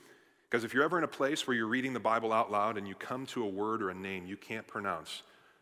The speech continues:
two things. Read it quickly and read it confidently. And people are gonna be blown away how scholarly you are, okay? And I'm gonna demonstrate this for you right now, okay? So here we go.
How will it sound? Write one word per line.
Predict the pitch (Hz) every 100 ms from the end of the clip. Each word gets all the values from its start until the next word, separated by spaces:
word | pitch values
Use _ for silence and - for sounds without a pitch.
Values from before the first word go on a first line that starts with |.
| _ _
two | - 123
things. | - 80 71 - - _ _ _ _ _ _ _ _ _ _ _ _
Read | 101
it | 95
quickly | - 120 151 165 - - _ _ _ _ _ -
and | 87
read | 95
it | 92
confidently. | - 101 90 82 82 80 - _ _ _ _ -
And | 87
people | 107 110
are |
gonna | 101 90
be | 90
blown | 80 92 95
away | 90 82 76 - -
how | 87
scholarly | - 90 85 76
you | 78
are, | - - 104
okay? | 101 117 - - - -
And | 110
I'm |
gonna | 117
demonstrate | 104 113 117 - 95 92
this | -
for | -
you | 85
right | 90 98
now, | 78
okay? | 80 95 - - - -
So | - 107
here | 120
we | 131
go. | 113